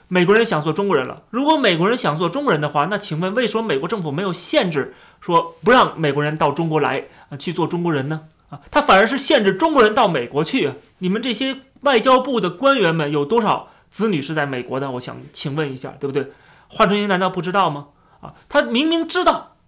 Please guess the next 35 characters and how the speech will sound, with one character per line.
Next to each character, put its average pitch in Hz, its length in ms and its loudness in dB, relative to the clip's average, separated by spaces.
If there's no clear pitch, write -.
但 220 120 2
是 202 60 2
还 208 80 0
说 240 180 2
出 254 120 -2
这 349 160 -2
么 262 200 4
反 147 260 -2
智 180 100 -2
的 160 80 0
话， - 300 -4
我 190 80 -2
们 269 120 0
只 202 140 -2
能 220 100 2
有 208 160 4
一 247 120 0
种 196 220 0
解 - 220 -8
释， - 300 -10
就 208 100 -2
是 175 200 -2
他 233 160 0
根 285 400 -2
本 147 280 -4
不 160 140 -8
在 185 300 -2
乎 - 340 -8
外 202 240 2
界 160 160 -2
对 156 100 -4
他 165 160 -8
的 147 80 -8
看 151 260 -2
法 - 260 -12